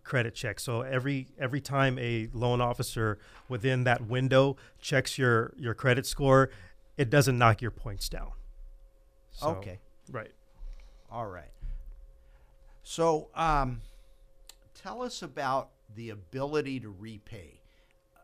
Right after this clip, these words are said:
Speaker 2: A T R, wh-, uh, and I think that's part of a new law. A-, and, um, so using my example of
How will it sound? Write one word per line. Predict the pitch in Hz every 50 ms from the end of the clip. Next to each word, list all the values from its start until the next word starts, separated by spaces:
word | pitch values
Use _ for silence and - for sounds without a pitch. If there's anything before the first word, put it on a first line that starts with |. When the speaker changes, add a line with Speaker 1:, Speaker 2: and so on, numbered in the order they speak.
| _ _ -
Speaker 2:
A | 123 143 151
T | 139 - - 151 139 123 110
R, | 104 95 85 - - - - - 123
wh-, | 131 117 -
uh, | - 117 113 110 98 -
and | - 120 123
I | 123 117
think | - 160 165 160 -
that's | - 143 135 131 -
part | - - - 147 139 139
of | 131 104
a | 113
new | 107 107 123 131 131 123
law. | 107 107 107 104 98 87 - - _ _ _ _ _ _ _ _ - - - - - - - - - - -
A-, | 123 117 - - -
and, | 113 120 120 117 117 113 - - - - - - - - - - - - -
um, | 110 110 104 104 98 92 87 80 80 - _ _ - - - - -
so | - - 151 139 135 131
using | 127 113 123 139 156 165 131 139 143 135
my | 127 120 120 123
example | 117 117 110 92 95 117 110 117 123 - - 117 117 113 110
of | 107 104 101 87 85